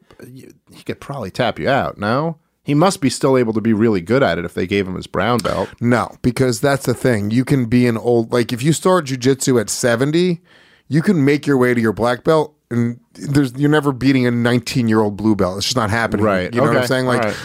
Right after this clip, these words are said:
Speaker 2: you'll still get there because it's just, you're sort of, like, competing against yourself. They, it's, it's like, there's older guys in class, and there's, you sort of work through it.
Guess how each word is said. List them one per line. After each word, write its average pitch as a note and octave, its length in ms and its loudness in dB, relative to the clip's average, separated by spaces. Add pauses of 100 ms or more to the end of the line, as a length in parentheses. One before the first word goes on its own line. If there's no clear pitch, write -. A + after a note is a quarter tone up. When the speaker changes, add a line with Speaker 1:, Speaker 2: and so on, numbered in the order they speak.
(120)
Speaker 2:
you'll F3+ 180 2
still G#3+ 280 0
get D3+ 300 0
there B2+ 200 2
because A#2 180 -4
it's D3+ 120 0
just, E3 200 2
you're D3 220 0
sort F#3 240 0
of, D#3+ 60 -4
like, D3+ 200 0
competing C#3 380 0
against B2 240 0
yourself. B2 300 -2
They, C3+ 120 0
it's, C3 200 -2
it's D3 260 0 (440)
like, E3+ 120 2
there's A3+ 200 2
older F3 340 2
guys E3 300 2
in D#3+ 100 -2
class, D3+ 640 -2
and C#3 120 -4
there's, D3 240 2
you D#3 120 -4
sort E3+ 200 2
of C#3 120 2
work D3 220 2
through D#3 340 2
it. B2+ 140 0